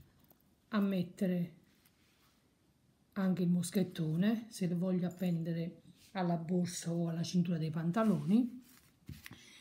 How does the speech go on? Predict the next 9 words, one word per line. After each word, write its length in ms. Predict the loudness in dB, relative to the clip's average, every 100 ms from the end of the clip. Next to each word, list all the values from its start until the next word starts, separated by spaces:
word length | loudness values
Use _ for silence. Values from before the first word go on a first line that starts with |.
| -20 -6
E 180 | -2 0
questa 640 | 2 0 0 2 2 2 -6 -20 -20 -4
è 120 | 2
l'altra 440 | 2 2 -2 -2 2
pattina 680 | 0 0 0 2 2 0 0 -10 -20 _ -20 -20 -20 _ _ -20 -20 -20 _ _ -20 -20 _ _ 0
nel 160 | 2
caso 340 | 2 0 2 4
in 100 | 4
cui 420 | 2 0 0